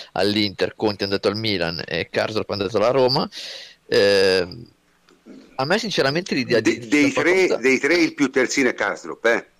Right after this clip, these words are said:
Speaker 2: Gli altri due sono ali.
Speaker 1: Sì, beh, comunque... Mm, sì, beh, oddio, prof, lì poi, cioè, ci si perde un po' secondo me in queste cose, perché poi comunque Cancelo l'anno scorso ha giocato un sacco di volte in difesa quattro,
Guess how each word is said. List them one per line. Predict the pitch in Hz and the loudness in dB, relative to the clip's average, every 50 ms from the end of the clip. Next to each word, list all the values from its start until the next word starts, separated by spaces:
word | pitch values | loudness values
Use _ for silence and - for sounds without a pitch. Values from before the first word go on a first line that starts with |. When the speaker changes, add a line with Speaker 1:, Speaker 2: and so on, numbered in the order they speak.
| _ _ _ _ _ _ _ _ _ _ _ _ _ _ _ _ _ _ _ _ _ _ _ _ _ _ _ _ _ _ _ _ _ _ _ | _ _ _ _ _ _ _ _ _ _ _ _ _ _ _ _ _ _ _ _ _ _ _ _ _ _ _ _ _ _ _ _ _ _ _
Speaker 2:
Gli | - - | -8 -6
altri | 95 95 - 92 | -6 -6 -4 -4
due | 98 123 120 | -2 -2 0
sono | - - 101 95 | 0 0 0 0
ali. | 92 87 78 | 0 -2 -2
Speaker 1:
Sì, | - 233 | -2 0
beh, | 180 151 127 | 0 0 0
comunque... | - 156 151 147 156 - 160 - - - - - - - _ _ _ _ _ _ _ _ - - - - - | 0 -2 -2 -2 -4 -6 -8 -10 -12 -14 -20 -20 -20 -20 _ _ _ _ _ _ _ _ -20 -20 -20 -20 -20
Mm, | - 123 123 123 127 120 120 90 - - | -16 -14 -12 -12 -12 -12 -12 -14 -14 -14
sì, | - - - - - - 123 | -12 -10 -8 -6 -6 -6 -6
beh, | 107 - 123 110 92 78 | -2 2 4 4 4 4
oddio, | 98 113 110 117 117 117 | 2 0 0 0 0 0
prof, | - 127 117 - | 0 -2 -4 -2
lì | 127 139 143 135 | 0 0 2 2
poi, | - 143 131 120 - 90 113 | 2 2 2 0 -2 -6 -4
cioè, | - 151 127 | -2 -2 -2
ci | - - - - 165 | -2 -2 -4 -4 -4
si | - - 151 | -4 -2 0
perde | 143 147 139 143 143 | 2 2 2 2 0
un | 139 | 0
po' | 131 127 120 | 0 0 0
secondo | 123 - - - 107 110 | 0 -2 -6 -6 -4 -4
me | 110 107 | -4 -6
in | 107 | -4
queste | - 107 110 - - | -4 -4 -4 -4 -6
cose, | 107 - 110 107 101 104 | -4 0 0 0 0 -2
perché | 101 - 101 110 104 | -4 -4 -4 -4 -2
poi | - 123 117 | -2 -2 -2
comunque | - 113 120 123 113 117 | -2 -2 -4 -4 -6 -8
Cancelo | 104 110 107 107 - 120 113 | -6 -6 -6 -4 -4 -4 -4
l'anno | 107 104 | -4 -6
scorso | 107 - - - - | -6 -6 -8 -6 -6
ha | |
giocato | 127 110 110 107 | -6 -6 -6 -6
un | 104 - | -6 -6
sacco | - 98 - - | -6 -6 -6 -4
di | 104 107 | -4 -2
volte | 101 104 101 - | -2 -2 -2 -2
in | 104 | -6
difesa | 110 - 104 104 110 101 | -8 -8 -6 -4 -4 -2
quattro, | - 117 120 135 131 - - 160 | 0 0 0 0 0 -4 -6 -6